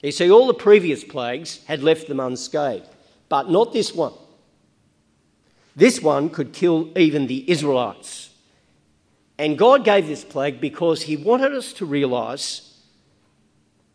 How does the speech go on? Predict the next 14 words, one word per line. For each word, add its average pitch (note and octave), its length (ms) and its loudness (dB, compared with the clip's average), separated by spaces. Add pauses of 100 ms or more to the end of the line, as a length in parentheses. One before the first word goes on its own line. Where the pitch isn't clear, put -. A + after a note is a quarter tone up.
(260)
that C#3 200 -8
even F#3+ 280 0
God's D3+ 300 0
people C3 440 -12 (200)
are C3+ 140 -6
no D3+ 260 -2
more D3+ 420 -2
righteous - 1000 -12 (1900)
than A#2+ 200 -10
those B2+ 420 -6
who A#2 160 -12
are A2+ 200 -8
his G2+ 360 -18
enemies. - 800 -16